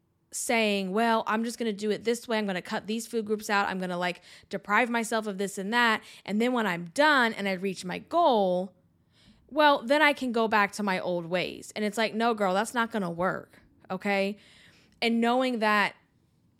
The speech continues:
you know, accepting and acknowledging that you're gonna have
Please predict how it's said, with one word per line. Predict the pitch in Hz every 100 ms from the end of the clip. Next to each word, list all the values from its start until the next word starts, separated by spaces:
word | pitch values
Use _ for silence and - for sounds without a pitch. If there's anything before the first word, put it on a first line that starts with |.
| _ _ _ _ _ _ -
you | 233
know, | 208 190 190
accepting | 220 - 247 247 262 233
and | 214
acknowledging | 175 196 208 220 190 185 185 180
that | 190 185 180 - _ _ 202
you're | 190 220
gonna | 202 196 220
have | 196 190 180